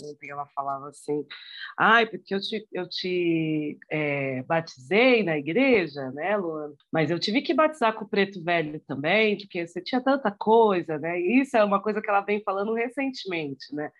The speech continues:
Então, antes ela não falava isso. E aí ela falava que você tinha muito problema de saúde, então eu tive que batizar com o preto velho, com a preta velha. Então, assim,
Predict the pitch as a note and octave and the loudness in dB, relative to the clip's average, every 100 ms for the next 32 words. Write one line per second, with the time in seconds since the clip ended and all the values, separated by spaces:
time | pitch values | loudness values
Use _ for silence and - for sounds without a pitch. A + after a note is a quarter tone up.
0 | _ _ _ _ F3 F#3 G3 A#3 B3+ F3+ | _ _ _ _ 2 4 6 6 4 2
1 | E3+ F3+ F3+ G3+ B3 D4+ A3+ A3 F3 E3 | 2 2 2 0 0 4 4 4 2 -2
2 | D#3 C#3 C3 - C3 _ _ _ _ E3+ | -4 -6 -10 -14 -16 _ _ _ _ 0
3 | G3+ A#3 A3 A3+ G3 F3+ F3+ E3 B3+ B3+ | 6 6 6 4 4 2 0 -6 -6 -6
4 | B3+ A#3 A#3 C4 - F3+ F#3+ F3+ E3 - | 0 2 2 0 -2 0 0 0 -4 -6
5 | D3+ F#3+ B3+ A3 G3+ F3 G3 F#3 F3+ _ | -2 4 4 4 0 -6 -4 -4 -6 _
6 | _ _ D#3 A3+ A#3+ B3+ G#3 G3 G3 G#3 | _ _ -6 -2 -2 0 0 0 0 0
7 | A3+ A3+ - F#3 F3+ _ F#3 G3+ F#3+ F3+ | 0 0 -4 -6 -6 _ 2 2 2 -4
8 | - D#3 D#3 C#3+ E3+ F#3 F3+ E3 D3 _ | -8 -10 -8 -6 2 4 6 4 -4 _
9 | _ _ _ E3 F3+ G#3 G#3 G3 G3+ G3+ | _ _ _ -6 -2 0 2 0 0 0
10 | F3+ F3 D3+ | 2 0 -2